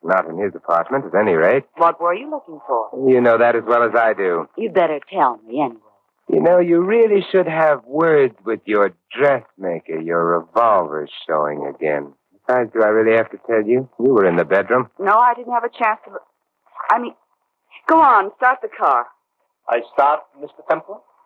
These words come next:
Speaker 1: You start, Louis. Now, suppose you tell me what you were looking for.
Speaker 2: I'm the one who has the gun. I don't have to answer any questions.
Speaker 1: Not mine, perhaps. The police, however, will be ruder and more insistent.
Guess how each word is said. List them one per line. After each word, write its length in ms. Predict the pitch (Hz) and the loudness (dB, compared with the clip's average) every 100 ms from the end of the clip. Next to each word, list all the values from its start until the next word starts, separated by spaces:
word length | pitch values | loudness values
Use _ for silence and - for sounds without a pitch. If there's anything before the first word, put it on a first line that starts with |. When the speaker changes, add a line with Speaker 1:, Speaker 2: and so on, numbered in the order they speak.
| - | -2
Speaker 1:
You 160 | 143 165 | 0 2
start, 300 | 175 170 151 | 0 0 0
Louis. 360 | 135 131 139 - _ - - - 120 - - - 294 294 294 294 294 - - - - - - - - - - - _ _ - - - | 0 2 2 -4 _ -4 0 2 4 4 4 4 2 2 2 2 0 0 -2 0 0 -2 -4 -12 -10 -8 -8 -10 _ _ -20 -10 0
Now, 400 | 147 151 110 85 - - - | 2 2 0 -2 -10 -20 -10
suppose 240 | 139 185 180 | 0 0 0
you 80 | 160 | -2
tell 160 | 170 170 | 0 0
me 160 | 160 156 | 0 -2
what 320 | 147 156 123 | 0 -2 -2
you 160 | 151 139 | -2 0
were 220 | 120 101 | 0 0
looking 320 | 101 - 80 - | 0 -2 -4 -2
for. 140 | - - - 180 | 0 0 0 2
Speaker 2:
I'm 300 | 185 226 254 | 4 2 0
the 80 | 277 | -2
one 220 | 220 180 | 0 -2
who 160 | 202 170 | -2 -2
has 160 | 156 151 | -2 -2
the 60 | 156 143 | -4 -2
gun. 260 | 135 123 117 | -2 -2 -2
I 240 | 135 139 | 0 0
don't 240 | 151 143 147 | 0 -2 -4
have 120 | 143 - | -8 -8
to 40 | - | -6
answer 320 | 131 131 127 - - | -4 -4 -4 -4 -2
any 240 | 120 131 | 0 0
questions. 480 | - - - - - | 0 -2 -2 -6 -2
Speaker 1:
Not 200 | 104 110 | 0 0
mine, 280 | 110 117 107 | 0 0 -2
perhaps. 320 | 98 98 92 | 0 0 0
The 160 | - - | -2 -6
police, 240 | 110 117 104 | -2 -2 0
however, 340 | 107 104 104 | 0 0 0
will 140 | 98 95 | -4 -4
be 140 | 98 | -4
ruder 420 | 98 123 123 95 | -2 0 2 2
and 320 | 95 120 131 | 2 2 0
more 280 | 120 117 113 | 0 2 2
insistent. 600 | 107 101 120 110 - - | 2 -2 -4 -4 -6 -10